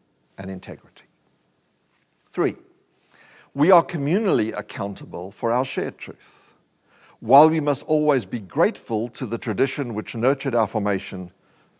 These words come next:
we must also always be open to present truth if we are to be true to our roots and our faith. Any attempt to stifle such accountability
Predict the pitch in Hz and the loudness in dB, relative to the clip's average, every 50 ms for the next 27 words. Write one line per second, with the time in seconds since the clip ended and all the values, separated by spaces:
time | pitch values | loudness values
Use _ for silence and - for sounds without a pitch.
0 | _ _ _ _ - 131 120 117 104 - - - 147 156 147 - 139 123 - 135 | _ _ _ _ -6 -4 -2 -2 -4 -4 0 2 2 2 2 2 0 2 4 4
1 | 127 120 110 110 107 101 - 107 110 - - 143 151 143 - 107 101 101 - - | 4 4 4 4 2 0 -4 -8 -6 2 4 4 4 2 0 -4 -6 -6 -6 -8
2 | 113 - - 180 165 - - 110 107 95 - - - 73 - - - - - - | -8 -6 -2 -2 -2 -2 -4 -8 -10 -10 -10 -10 -12 -12 -12 -14 -20 -20 -20 -20
3 | - _ _ _ _ _ _ _ _ _ _ _ _ _ _ _ _ _ _ _ | -20 _ _ _ _ _ _ _ _ _ _ _ _ _ _ _ _ _ _ _
4 | _ _ _ _ _ - 156 120 127 135 147 165 175 170 156 131 135 123 - - | _ _ _ _ _ 0 2 4 6 8 8 8 8 6 2 -6 -8 -8 -6 -4
5 | 175 175 - - 147 104 113 101 98 110 139 165 - - - - - - - - | -4 -4 -4 -4 -6 -6 -4 -4 -4 -4 -4 -6 -8 -10 -16 -14 -14 -16 -18 -18
6 | - - _ _ _ _ _ _ - 117 101 101 90 - - - - _ _ - | -20 -20 _ _ _ _ _ _ -12 -10 -8 -8 -8 -10 -14 -20 -20 _ _ -20
7 | - - - _ _ _ _ _ _ _ _ _ _ _ _ _ _ _ _ _ | -20 -20 -20 _ _ _ _ _ _ _ _ _ _ _ _ _ _ _ _ _
8 | _ _ _ _ _ _ _ _ _ _ _ _ _ _ _ - 180 190 208 240 | _ _ _ _ _ _ _ _ _ _ _ _ _ _ _ -4 0 0 0 2
9 | 233 220 - - - 90 80 - _ - - 120 110 - - - - - 147 160 | 0 0 -2 -2 -6 -10 -10 -12 _ -14 -10 -10 -8 -8 -8 -6 0 2 4 4
10 | 165 151 - 135 120 107 98 - - 104 - - 92 - - 98 90 87 95 90 | 2 0 -4 -4 -4 -4 -4 -4 -6 -6 -6 -8 -14 -10 -6 -8 -6 -6 -8 -10
11 | 85 85 92 92 90 95 90 - | -10 -10 -10 -10 -12 -14 -18 -18